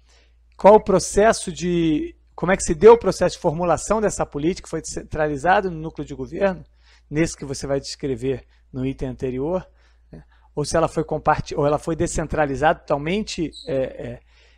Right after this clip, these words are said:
realizada em um outro ministério setorial, ou se ela foi compartilhada entre o núcleo de governo e outro, e um ministério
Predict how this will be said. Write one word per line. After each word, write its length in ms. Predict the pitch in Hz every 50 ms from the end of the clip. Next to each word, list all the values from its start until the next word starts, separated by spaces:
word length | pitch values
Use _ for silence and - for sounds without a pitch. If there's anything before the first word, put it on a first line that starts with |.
| _ -
realizada 720 | - 143 143 139 135 123 147 147 147 143 151 143 143 - -
em 120 | - 143
um 80 | 143 147
outro 320 | 147 170 190 185 - 165
ministério 420 | 156 151 143 127 - - 147 135 123
setorial, 640 | - 139 123 - 135 127 131 135 151 190 - -
ou 100 | - 170
se 100 | - -
ela 120 | 180 175
foi 120 | - - 175
compartilhada 720 | - 180 170 - 175 156 - - 170 160 147 143 147 156
entre 220 | 185 185 - 196
o 40 | 175
núcleo 280 | 165 165 156 - 165 147
de 80 | 151
governo 400 | 139 139 127 139 160 180 180 190 - _ - - _ _ _
e 120 | - 156 156
outro, 320 | 156 151 160 156 - - -
e 100 | 170 156
um 80 | 160
ministério 640 | 156 156 156 156 135 - - 147 147 147 143 147 143